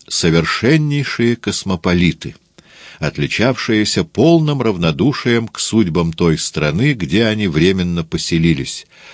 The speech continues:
отличавшиеся лёгкою нравственностью. Побольше жалования, побольше добычи оставалось всегда главною целью.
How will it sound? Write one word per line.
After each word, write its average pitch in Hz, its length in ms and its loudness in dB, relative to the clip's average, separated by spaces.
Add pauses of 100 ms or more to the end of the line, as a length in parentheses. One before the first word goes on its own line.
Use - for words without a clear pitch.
(200)
отличавшиеся 135 1080 0
лёгкою 123 540 0
нравственностью. 76 920 -6 (500)
Побольше 76 500 -2
жалования, 160 760 2 (400)
побольше 76 520 0
добычи 151 760 2 (600)
оставалось 80 760 -2
всегда 90 540 -2
главною 76 600 -2
целью. 62 580 -6